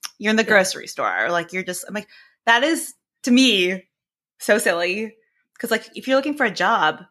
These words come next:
Speaker 1: like, you're not gonna be like, "Oh, like, it'll happen when it happens. Like, they're just gonna find me." Like, no. Like, college, it's like, "It'll happen. Whatever happens."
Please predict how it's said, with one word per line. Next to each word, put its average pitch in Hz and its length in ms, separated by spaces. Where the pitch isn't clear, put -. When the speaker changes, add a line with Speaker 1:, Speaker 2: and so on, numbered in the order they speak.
Speaker 1:
like, 190 160
you're 214 80
not 233 80
gonna 247 120
be 240 60
like, 220 240
"Oh, 349 240
like, 311 160
it'll 359 140
happen 359 240
when 294 140
it 220 60
happens. 170 480
Like, 180 140
they're 247 120
just 285 160
gonna 262 100
find 220 260
me." 190 300
Like, 175 180
no. 220 300
Like, 202 260
college, 226 400
it's 185 80
like, 196 200
"It'll 370 140
happen. 294 260
Whatever 311 220
happens." 285 380